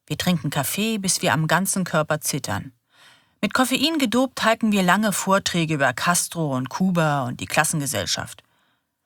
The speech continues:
Die Lehrer riechen an meinen Kleidern. Sie stinken immer nach Rauch und Kneipe.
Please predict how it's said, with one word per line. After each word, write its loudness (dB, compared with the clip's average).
Die 0
Lehrer 2
riechen -2
an 2
meinen 2
Kleidern. -2
Sie -4
stinken 2
immer 2
nach 0
Rauch 2
und -4
Kneipe. 0